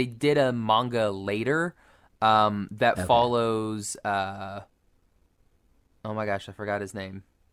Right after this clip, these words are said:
Speaker 1: Shinya, uh, Kogami, Kogami
Speaker 2: Yeah.
Speaker 1: and his old partner.
Speaker 2: Okay.
Speaker 1: So they, they've got one that follows that and, like, how his partner, you know, turned and everything like that, and why, uh, Kogami became a dog, basically.
Speaker 2: Yeah.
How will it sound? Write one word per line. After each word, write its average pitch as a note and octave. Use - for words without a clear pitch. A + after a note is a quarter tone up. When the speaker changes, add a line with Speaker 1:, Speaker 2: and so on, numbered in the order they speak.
Speaker 1:
Shinya, G#2+
uh, G#2
Kogami, G#2+
Kogami C3
Speaker 2:
Yeah. A#2
Speaker 1:
and A2+
his A#2
old G#2+
partner. F#2+
Speaker 2:
Okay. G2+
Speaker 1:
So B2+
they, A#2+
they've A#2
got C3
one B2+
that G#2+
follows A2+
that G#2
and, G#2
like, G2+
how G2+
his G#2+
partner, G2
you G2+
know, F#2+
turned G#2
and G2+
everything G2
like G2
that, G2
and G2+
why, G2
uh, F#2
Kogami G2+
became G2+
a F#2+
dog, F#2
basically. D#2+
Speaker 2:
Yeah. E2+